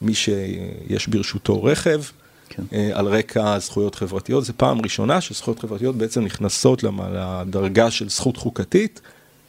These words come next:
Speaker 1: לא במקרה, קצת אחרי המ-, המחאה החברתית. בית המשפט, ה-, הפרשנות היא תמיד איכשהו יכולה להשתנות עם הזמן, ועם, אה, אה, רוח התקופה, ועם ערכים. זה לא, לא, לא, לא נתקע גם,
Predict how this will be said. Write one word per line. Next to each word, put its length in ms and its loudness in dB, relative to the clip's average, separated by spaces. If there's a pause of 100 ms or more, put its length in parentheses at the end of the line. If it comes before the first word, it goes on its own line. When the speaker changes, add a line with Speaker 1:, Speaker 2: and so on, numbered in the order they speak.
(160)
Speaker 1:
לא 140 2
במקרה, 540 0
קצת 300 -2
אחרי 180 0
המ-, 140 2 (340)
המחאה 580 0
החברתית. 560 -2 (440)
בית 200 4
המשפט, 420 -2
ה-, 380 -6
הפרשנות 540 0
היא 120 -2
תמיד 400 0
איכשהו 400 -2
יכולה 340 -2
להשתנות 500 -4
עם 140 -4
הזמן, 640 0
ועם, 420 -8
אה, 200 -6 (520)
אה, 80 -4
רוח 380 2
התקופה, 720 2
ועם 220 -6
ערכים. 440 0 (420)
זה 200 4
לא, 120 4 (100)
לא, 260 -2 (200)
לא, 320 0
לא 200 2
נתקע 360 -4
גם, 180 -6